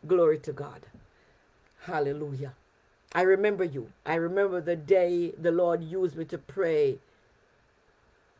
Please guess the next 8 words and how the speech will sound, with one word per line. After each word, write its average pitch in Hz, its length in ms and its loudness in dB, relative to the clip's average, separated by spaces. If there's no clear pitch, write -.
The 170 120 4
Lord 180 360 4
used 180 180 -4
me 165 100 -4
to 170 120 -8
pray 175 320 -4
for 165 240 -6
you 160 680 -4